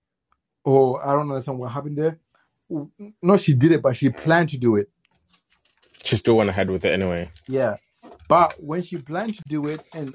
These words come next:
Speaker 1: and China responded, that's when the U S had to be like, "Okay, we actually have to go to Taiwan because we cannot back
Speaker 2: <laughs>
Speaker 1: down." And, um, that's what I'm saying. I think if the U-, U S continue to poke at the bear,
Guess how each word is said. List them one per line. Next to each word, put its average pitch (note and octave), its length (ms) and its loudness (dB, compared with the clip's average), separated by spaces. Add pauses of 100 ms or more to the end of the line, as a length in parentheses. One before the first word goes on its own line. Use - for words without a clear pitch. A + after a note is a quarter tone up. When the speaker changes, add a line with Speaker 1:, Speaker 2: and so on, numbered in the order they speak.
(120)
Speaker 1:
and D3 220 -8
China F3 340 0
responded, C#3+ 800 0 (1160)
that's D#3+ 360 0
when D#3+ 200 -2
the D3 160 -4
U D#3 180 0
S D3 120 -2
had D3 120 -6
to C#3 60 -10
be C3+ 100 -4
like, B2 260 -4
"Okay, C#3 460 2 (380)
we D3+ 200 0
actually D3 340 -2
have D3 180 0
to D3 80 -2
go D3 200 2
to C#3+ 140 0
Taiwan E3 600 2
because C#3 320 0
we G#2 60 2
cannot D3+ 380 0
back C#3 200 0
Speaker 2:
<laughs> D3+ 140 0
Speaker 1:
down." C#3 340 -4 (1600)
And, C#3+ 340 -12
um, C3+ 520 -8 (180)
that's C#3+ 200 -4
what F#3 60 -4
I'm D#3 100 -6
saying. E3+ 220 -6
I E3 80 0
think G3+ 200 -6
if E3+ 100 -4
the E3+ 80 -4
U-, D3 280 -8
U D3+ 300 0
S D3+ 140 0
continue D3 420 -2
to B2+ 160 -2
poke C#3+ 260 0
at C3 80 -4
the B2 80 0
bear, B2+ 380 2